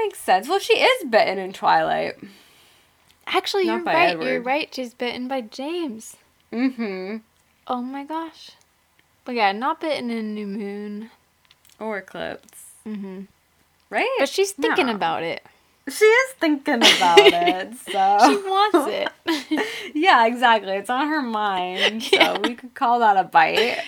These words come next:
Speaker 2: Yeah.
Speaker 1: <laughs> Um, and she's still got the scars to prove
Speaker 2: Yes,
Speaker 1: it,
Speaker 2: yes,
Speaker 1: so.
Speaker 2: yes. Yes.
Speaker 1: Uh, actually, our listener Dreaming of La Push in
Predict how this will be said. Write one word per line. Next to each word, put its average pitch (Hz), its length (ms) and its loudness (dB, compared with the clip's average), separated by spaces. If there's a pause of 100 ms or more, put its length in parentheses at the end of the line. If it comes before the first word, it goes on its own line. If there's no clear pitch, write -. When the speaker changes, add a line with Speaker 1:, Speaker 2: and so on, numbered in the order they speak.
Speaker 2:
Yeah. 254 400 2 (800)
Speaker 1:
<laughs> 302 520 -6 (720)
Um, 220 580 -2
and 247 180 -6
she's 247 160 -12
still 277 180 -4
got 240 380 2
the 202 120 -14
scars 196 680 -4
to - 80 -20
prove 196 260 -10
Speaker 2:
Yes, 226 300 -6
Speaker 1:
it, 190 60 -8
Speaker 2:
yes, - 160 -20
Speaker 1:
so. - 120 -14 (160)
Speaker 2:
yes. - 380 -16 (420)
Yes. - 100 -18 (280)
Speaker 1:
Uh, 233 200 2
actually, 359 480 0 (120)
our 233 160 4
listener 262 680 -6
Dreaming 240 460 -6
of 220 140 -6
La 185 100 -6
Push 220 420 -8
in - 160 -10